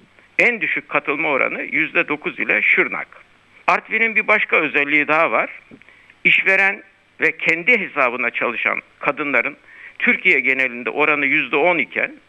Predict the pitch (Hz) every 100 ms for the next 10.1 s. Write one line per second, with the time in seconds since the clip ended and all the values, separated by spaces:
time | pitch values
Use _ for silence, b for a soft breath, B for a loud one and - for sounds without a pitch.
0 | _ - 127 120 139 135 - 117 127 160
1 | 143 117 - 98 98 - - 107 95 98
2 | 117 113 110 123 104 - - - - B
3 | B B 170 220 - 143 123 107 - 139
4 | - 151 165 180 123 110 - - 135 147
5 | 196 147 120 107 110 107 - 147 - 104
6 | - 143 123 117 98 104 160 160 139 180
7 | - B B - 156 139 175 151 160 160
8 | 165 165 165 165 127 185 - - 127 127
9 | 143 - - 233 247 170 131 190 - 123
10 | 98